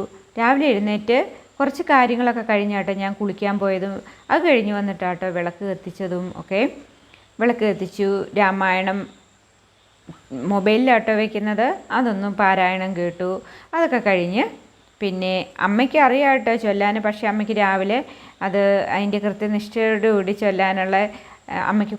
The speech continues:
കുളിക്കുകയൊന്നും ചെയ്യാനുള്ള ബുദ്ധിമുട്ട് കാരണം കേട്ടോ അമ്മ ചൊല്ലാതിരുന്നത്. അപ്പോൾ പിന്നെ ഇത് കണ്ടില്ലേ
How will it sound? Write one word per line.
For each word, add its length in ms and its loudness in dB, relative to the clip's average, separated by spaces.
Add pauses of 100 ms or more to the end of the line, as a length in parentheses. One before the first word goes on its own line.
കുളിക്കുകയൊന്നും 680 0
ചെയ്യാനുള്ള 540 0
ബുദ്ധിമുട്ട് 460 -4
കാരണം 340 0
കേട്ടോ 220 -4 (500)
അമ്മ 220 -4
ചൊല്ലാതിരുന്നത്. 800 -2 (640)
അപ്പോൾ 160 0 (100)
പിന്നെ 260 2 (1800)
ഇത് 160 2
കണ്ടില്ലേ 380 4